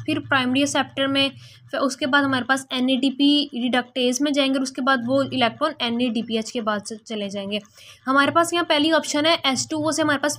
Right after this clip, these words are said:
प-, फोटोसिस्टम वन में जाएंगे, ये गलत है क्योंकि पहले हमारे पास इलेक्ट्रॉन जो है वो फोटोसिस्टम टू में जा रहे हैं।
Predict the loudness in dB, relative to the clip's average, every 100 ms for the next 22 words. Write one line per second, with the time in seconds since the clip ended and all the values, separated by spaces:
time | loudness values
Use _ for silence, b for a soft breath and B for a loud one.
0 | -4 -4 B B _ 0 2 2 -2 -4
1 | -2 0 2 2 2 2 2 2 4 4
2 | 2 0 -2 -2 -2 -2 0 0 0 -2
3 | -2 0 -2 -2 -4 0 -2 -2 -4 -6
4 | -6 -6 -6 -6 -4 -4 -4 -4 -6